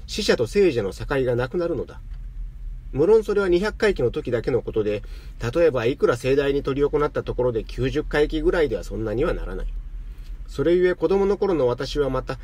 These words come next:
二百回忌というのを死者を蘇らす儀式のことなのだと思い込んでいた。もともと二百回忌をする家はまれで、稀であるから、この思い込みは随分大きくなるまで続いていた。が、中二の時だったが、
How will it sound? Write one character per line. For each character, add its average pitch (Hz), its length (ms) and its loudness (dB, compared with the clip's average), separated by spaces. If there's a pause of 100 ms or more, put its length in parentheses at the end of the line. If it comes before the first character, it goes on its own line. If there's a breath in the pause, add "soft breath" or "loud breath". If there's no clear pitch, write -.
(280 loud breath)
二 139 100 0
百 196 220 0
回 202 180 4
忌 - 80 -8
と 139 100 2
い 139 100 2
う 139 120 2
の 120 140 4
を 110 40 4
死 202 160 -4
者 202 140 4
を 120 100 4
蘇 117 120 4
ら 175 400 2
す 117 140 -6
儀 107 120 -4
式 - 220 -4
の 117 100 2
こ 113 80 -6
と 113 100 -4
な 107 140 0
の 107 80 -2
だ 120 80 -2
と 170 140 2
思 104 180 0
い 110 80 -4
込 117 200 -2
ん - 20 -8
で 67 80 -8
い 60 80 -12
た。 - 120 -12 (840)
も 131 160 2
と 208 100 4
も 214 80 2
と 214 100 4
二 175 120 4
百 208 180 0
回 220 200 6
忌 143 100 -4
を 120 60 2
す 131 120 -6
る 135 60 -2
家 147 180 2
は 107 140 2
ま 104 160 0
れ 139 60 0
で、 151 180 2
稀 117 220 0
で 160 140 4
あ 156 60 2
る 127 80 -4
か 104 140 -2
ら、 104 140 -4 (280 loud breath)
こ 131 160 -2
の 147 140 6
思 151 160 6
い 147 40 2
込 147 140 -2
み 151 140 2
は 147 140 4
随 170 200 0
分 131 300 2
大 143 60 0
き - 100 -14
く 143 80 -2
な 127 100 0
る 127 60 0
ま 127 100 0
で 127 80 0
続 101 300 -6
い 107 100 -4
て 107 120 -4
い 104 60 -6
た。 - 160 -12 (560)
が、 170 200 4 (420 soft breath)
中 196 240 2
二 190 80 4
の 185 100 4
時 175 160 0
だ 147 100 4
っ - 20 0
た - 180 -2
が、 107 180 0